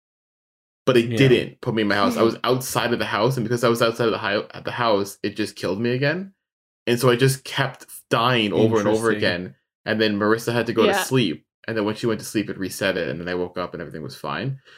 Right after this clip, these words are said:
Speaker 1: But be-, I, but I kept dying, like, over and over and over and over again.
Speaker 3: That's not what happened.
Speaker 1: No, that's not what happened?
Speaker 3: That's not what happened. We didn't go to bed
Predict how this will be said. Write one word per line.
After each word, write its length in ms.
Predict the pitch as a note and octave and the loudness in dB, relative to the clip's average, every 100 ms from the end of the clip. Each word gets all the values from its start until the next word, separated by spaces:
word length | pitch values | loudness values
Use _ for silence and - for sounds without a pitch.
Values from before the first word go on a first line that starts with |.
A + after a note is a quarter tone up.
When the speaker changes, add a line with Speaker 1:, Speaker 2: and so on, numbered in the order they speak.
| _ - | _ -2
Speaker 1:
But 80 | G#2+ | -2
be-, 220 | C3 C3 | -2 0
I, 100 | B2 | 0
but 100 | A2+ | 2
I 40 | A#2 | 0
kept 380 | - - D#3 - | -2 -4 -4 0
dying, 360 | B2+ B2 F#2+ | 0 2 0
like, 120 | D2+ - | -4 -4
over 340 | G#2 A2 G2 F#2 | -2 0 0 0
and 80 | |
over 240 | G2 F#2 F2 | -2 -4 -6
and 80 | F#2 | -6
over 200 | F2 D2+ | -6 -6
and 100 | F#2+ | -2
over 200 | G#2 F#2+ | 0 0
again. 80 | |
Speaker 3:
That's 260 | - A#3 G#3+ | 2 0 2
not 220 | A#3 A#3+ | 4 4
what 120 | F#3 A3 | 4 2
happened. 640 | A3 G#3+ G#3 G3 G#3 - | 2 2 0 -2 -4 -2
Speaker 1:
No, 140 | A2 | 2
that's 140 | G#2+ A2 | 2 2
not 100 | G2+ | 0
what 80 | |
happened? 300 | A#2 C3 F3 | 0 -2 -2
Speaker 3:
That's 200 | A3 G#3 | -2 -2
not 180 | G#3 G#3+ | -2 -2
what 120 | - | -2
happened. 420 | G3+ F#3+ G3+ F#3+ - | -2 -2 -2 -2 -2
We 200 | A3+ A3+ | -2 0
didn't 380 | G3 A3+ A#3+ G#3+ | 2 2 2 0
go 120 | A3 | 0
to 80 | G3 | 0
bed 360 | F3 E3+ G3+ | -4 -6 -4